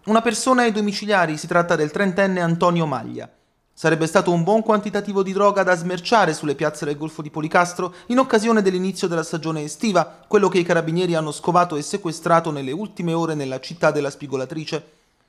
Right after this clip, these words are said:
Nel corso di un servizio di controllo del territorio, i militari della locale compagnia,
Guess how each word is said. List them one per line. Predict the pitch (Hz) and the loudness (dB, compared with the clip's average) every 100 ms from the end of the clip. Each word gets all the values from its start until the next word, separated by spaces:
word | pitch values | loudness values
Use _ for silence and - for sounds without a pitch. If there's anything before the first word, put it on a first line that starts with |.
| _ | _
Nel | - 247 | -2 0
corso | 254 269 247 | 0 -4 -4
di | 196 | -4
un | 180 | -2
servizio | 175 185 240 214 | -4 -4 -6 -6
di | 185 | -4
controllo | 185 175 185 175 | -2 2 2 2
del | 165 | -2
territorio, | 175 170 170 180 202 - | -4 -4 2 2 0 -4
i | 220 | -4
militari | 247 254 269 233 | -2 2 2 2
della | 202 | 0
locale | 190 196 190 | 2 2 0
compagnia, | 185 175 175 185 180 | -2 -2 0 0 -2